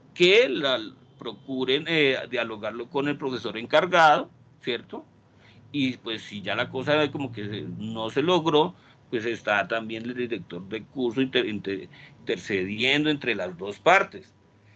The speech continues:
Y si ya el director de curso no pudo, pues entonces se, se le delega a la, a la coordinación académica, pero la idea es el conducto regular. O sea, que por lo menos usted le haya notificado al profesor la situación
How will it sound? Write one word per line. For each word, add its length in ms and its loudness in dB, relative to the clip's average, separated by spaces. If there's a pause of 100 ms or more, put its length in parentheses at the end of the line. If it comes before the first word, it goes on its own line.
(120)
Y 60 -20
si 120 -12
ya 80 -2
el 80 -4
director 320 -8
de 120 -12
curso 240 -6
no 200 -6
pudo, 220 -4
pues 120 -10
entonces 380 -10
se, 180 -10
se 160 -10
le 180 -8
delega 320 -6
a 20 2
la, 240 -2 (580)
a 80 -2
la 120 -2
coordinación 640 -4
académica, 800 4
pero 180 -8
la 160 -4
idea 460 2
es 300 2 (260)
el 180 -6
conducto 520 -12
regular. 460 -6 (920)
O 40 -20
sea, 80 -12
que 100 -8
por 120 -4
lo 60 -4
menos 200 -2
usted 260 0
le 120 6
haya 180 6
notificado 560 -4
al 120 -6
profesor 560 -2
la 120 6
situación 640 2